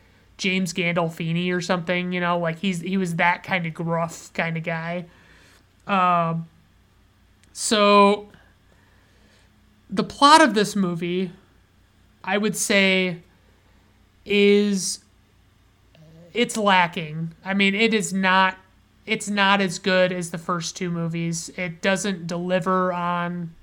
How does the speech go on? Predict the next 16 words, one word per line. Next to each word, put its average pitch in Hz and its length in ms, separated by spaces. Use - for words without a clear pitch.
a 185 80
lot 180 260
of 165 160
what 175 140
we 180 180
would 180 180
like 180 200
to 175 80
see 170 540
in 170 80
a 175 60
movie 165 300
like 156 280
this. 165 380
So, 202 580
uh, 202 420